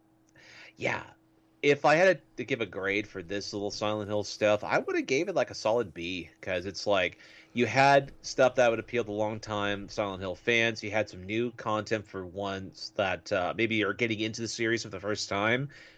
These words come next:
I mean, after this, I'm kind of interested in delving a bit into Silent Hill, just because I'm kind of curious about it now. But, uh, other than that, though, I mean, Silent Hill Ascension, I'm like,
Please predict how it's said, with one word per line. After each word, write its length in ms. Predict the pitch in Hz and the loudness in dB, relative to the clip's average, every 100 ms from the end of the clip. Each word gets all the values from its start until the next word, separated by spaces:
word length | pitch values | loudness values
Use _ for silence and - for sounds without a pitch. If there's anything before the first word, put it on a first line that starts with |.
| _ - | _ -2
I 60 | |
mean, 120 | 151 | 2
after 220 | 214 185 147 | 4 4 4
this, 200 | 135 135 | 2 2
I'm 120 | 117 | 0
kind 120 | 127 | 2
of 80 | 110 | 0
interested 380 | 110 104 - 107 | -2 -6 -2 -2
in 120 | 98 | -4
delving 440 | 87 92 107 113 95 | -6 0 0 -2 -6
a 40 | |
bit 320 | 82 98 104 | -4 0 0
into 400 | 98 98 - 98 | -2 -10 -8 -8
Silent 340 | 87 98 95 87 | -6 -6 -6 -6
Hill, 300 | 95 98 113 | -2 0 0
just 160 | 101 | -2
because 320 | - - 101 95 | -10 -4 -4 -4
I'm 180 | 92 | -8
kind 200 | 90 107 | -4 -2
of 100 | 98 85 | -2 -6
curious 360 | 98 101 104 | -4 -2 -2
about 260 | 104 113 110 | 2 4 4
it 100 | 107 | 2
now. 300 | 117 127 139 - - - - - _ _ _ _ _ _ _ _ _ _ - | 0 0 -2 -8 -20 -20 -20 -20 _ _ _ _ _ _ _ _ _ _ -4
But, 440 | 127 131 120 - | 6 6 6 4
uh, 280 | 123 117 101 - _ _ _ _ _ _ _ _ _ | 4 6 2 -4 _ _ _ _ _ _ _ _ _
other 200 | 151 156 | 6 6
than 80 | 135 | 6
that, 280 | 123 127 131 | 4 2 2
though, 200 | 117 107 | 4 6
I 60 | 107 | 4
mean, 260 | 107 101 | 0 -6
Silent 240 | 95 147 139 | -2 0 0
Hill 120 | 135 | 0
Ascension, 460 | 110 117 110 - 110 | 0 0 -2 -2 -4
I'm 80 | |
like, 200 | 107 101 | -2 -2